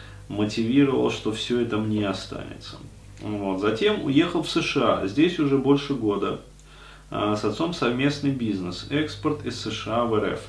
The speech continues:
Легализуюсь. В марте будет право на работу.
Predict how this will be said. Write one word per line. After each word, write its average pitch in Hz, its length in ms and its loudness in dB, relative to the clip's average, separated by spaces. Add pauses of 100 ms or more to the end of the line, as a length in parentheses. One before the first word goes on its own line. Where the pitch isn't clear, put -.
(520)
Легализуюсь. 139 920 2
В - 60 -12
марте 131 380 0
будет 120 300 -2
право 110 360 2
на 107 120 0
работу. 101 540 -2